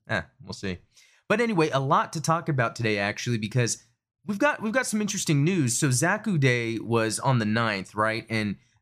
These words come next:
and I guess that has to do with the three and the nine and, and Zaku, uh, it, it, in Japanese. Um, you know, that's new to me 'cause I'm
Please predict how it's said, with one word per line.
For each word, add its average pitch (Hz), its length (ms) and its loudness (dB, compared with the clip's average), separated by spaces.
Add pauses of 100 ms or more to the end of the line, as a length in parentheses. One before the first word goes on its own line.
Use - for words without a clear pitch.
(280)
and 127 160 2
I 127 80 2
guess 151 220 0
that 139 100 4
has 139 160 0
to 127 60 -2
do 127 100 2
with 110 140 -2
the 110 80 -2
three 135 400 0
and 123 100 2
the 113 60 2
nine 113 560 0
and, 98 260 -4
and 98 220 -4
Zaku, 107 960 -2 (320)
uh, 90 200 0
it, 85 240 -6
it, 101 120 -6 (120)
in 110 120 -6
Japanese. 101 600 -2 (800)
Um, 131 600 2
you 151 80 4
know, 135 80 4
that's 160 200 2
new 165 120 6
to 156 40 4
me 139 300 0
'cause 120 120 0
I'm 113 280 0